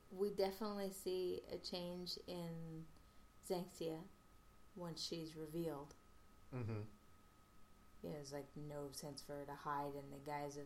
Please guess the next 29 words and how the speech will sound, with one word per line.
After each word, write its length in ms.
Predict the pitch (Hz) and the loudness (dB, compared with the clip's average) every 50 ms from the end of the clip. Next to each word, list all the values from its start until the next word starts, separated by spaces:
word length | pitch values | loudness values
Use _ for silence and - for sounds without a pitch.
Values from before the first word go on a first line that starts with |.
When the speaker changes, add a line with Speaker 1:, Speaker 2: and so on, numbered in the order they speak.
| - 139 | -6 -6
Speaker 1:
this 160 | 143 147 - | -6 -6 -4
nurse 340 | - 156 156 165 175 - - | -2 0 2 2 2 2 0
anymore. 560 | 180 170 143 139 135 135 135 135 135 135 - - - - - - - - - - - - | -2 -2 -4 -4 -6 -6 -6 -6 -6 -6 -8 -10 -12 -14 -18 -18 -18 -18 -18 -14 -8 -4
She's 180 | - 160 151 147 | -4 -4 -2 -4
just, 220 | 147 139 - - - - - | -6 -6 -8 -10 -10 -8 -6
you 100 | - 165 | -4 -2
know, 80 | 143 139 | -2 -2
sitting 380 | 139 - - - 165 160 156 147 | -2 2 4 6 6 6 6 4
in 80 | 143 139 139 | 0 -2 -4
the 60 | 143 | -4
captain 440 | 135 - 151 151 151 - - 151 147 | -4 -2 -2 -2 -2 -2 -4 -2 -2
chair. 460 | 143 - - 147 139 135 135 135 147 160 - - - - - - - - - - - - - - - - - - - | 0 0 0 0 0 0 -2 -2 -4 -6 -8 -12 -14 -16 -16 -16 -16 -16 -18 -18 -18 -18 -18 -18 -18 -16 -16 -12 -12
No 60 | 143 139 127 - - | -12 -10 -10 -12 -10
pun 120 | - 135 131 127 123 | -8 -8 -8 -8 -8
intended. 400 | - - 131 123 123 123 127 135 135 - - - - - - - - - - - - - - - - - - - - - - - - - - - - | -8 -8 -8 -8 -8 -10 -10 -10 -12 -12 -14 -14 -14 -14 -16 -16 -16 -16 -16 -16 -16 -16 -16 -16 -16 -16 -18 -16 -16 -16 -16 -16 -16 -14 -10 -6 -4
It 120 | - 147 147 | -4 4 6
Speaker 2:
She 60 | 147 | 6
Speaker 1:
was 200 | 156 - - - | 6 6 4 2
his 140 | - 151 139 | 4 10 12
Speaker 2:
almost 200 | 135 139 156 170 | 12 12 12 12
Speaker 1:
chair. 240 | - - - - 120 | 12 12 12 12 12
Speaker 2:
literally 460 | 127 135 123 123 117 110 107 101 98 | 12 12 12 12 12 12 12 12 10
was. 500 | 98 107 127 135 113 92 - 98 95 - - | 10 12 12 10 10 8 6 0 -2 0 2
Speaker 1:
Yeah. 200 | 185 170 135 107 - - - - - - - - - - - | 4 4 4 4 0 -4 -10 -14 -16 -16 -14 -14 -12 -6 -4
She 260 | - - - 160 156 196 - - - - 165 170 | -2 0 0 0 0 -2 -6 -8 -10 -10 -4 0
lounging 580 | 180 180 170 165 165 170 165 156 160 160 156 151 | 4 4 4 4 4 2 0 0 0 0 0 0
in 100 | 151 151 | -2 -2
the 80 | 156 | -2
chair, 640 | 147 - - 170 165 156 156 151 147 147 147 147 147 | -2 2 2 4 6 6 6 4 4 2 2 0 -2